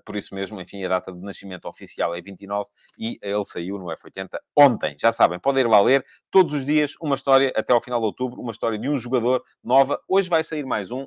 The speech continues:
às três da tarde, um jogador que faz anos hoje, ah, para, ah, honrar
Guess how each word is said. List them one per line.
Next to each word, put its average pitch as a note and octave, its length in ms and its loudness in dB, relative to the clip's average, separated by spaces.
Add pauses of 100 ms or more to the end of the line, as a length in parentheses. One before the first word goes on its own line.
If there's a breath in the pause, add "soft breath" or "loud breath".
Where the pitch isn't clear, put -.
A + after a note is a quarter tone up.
às - 180 -6
três A2 220 -6
da G2 80 -4
tarde, A2+ 280 2 (240 soft breath)
um A#2+ 80 -10
jogador G#2+ 260 0
que - 80 -20
faz F3+ 320 4
anos F3 200 2
hoje, E3 260 2 (300 soft breath)
ah, C3+ 680 8 (220)
para, D3 420 8
ah, A2+ 720 4
honrar C3+ 680 8